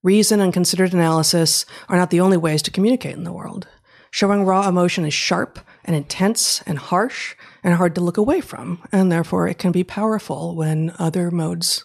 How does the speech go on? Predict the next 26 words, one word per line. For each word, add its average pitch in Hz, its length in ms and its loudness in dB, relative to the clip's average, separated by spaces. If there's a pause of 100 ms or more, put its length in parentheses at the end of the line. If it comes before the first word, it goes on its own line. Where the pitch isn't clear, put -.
may 170 140 -2
not 156 180 -4
be 180 80 -4
working. 202 440 -4 (1300)
But, 214 340 0 (460)
six, - 520 -10 (420)
the 202 60 2
months 240 240 2
of 208 100 -6
lockdown, 190 760 -2
which 180 220 0
we 190 80 2
have, 180 580 -2 (240)
Brett 160 160 -4
and 156 140 -6
I 147 100 -8
have, 160 400 -4
and 156 140 -12
continue 170 360 -4
to 156 140 -8
argue 156 460 -2
were, 160 280 0
and 156 100 0
in 156 100 -4
some 165 200 -2
cases, 156 540 -6